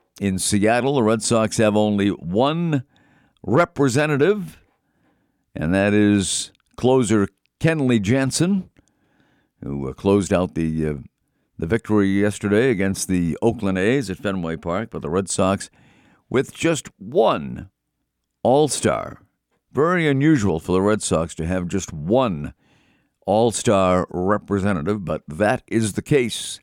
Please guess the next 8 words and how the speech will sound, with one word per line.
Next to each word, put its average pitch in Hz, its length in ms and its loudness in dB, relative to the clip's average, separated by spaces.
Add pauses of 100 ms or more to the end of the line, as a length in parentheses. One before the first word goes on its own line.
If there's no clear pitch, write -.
(540)
this 92 320 0
year 92 320 0
in 90 120 -2
case, 85 440 -6
unless, 113 600 -2
uh, 73 120 0
something 90 440 -4
happens. 104 560 -4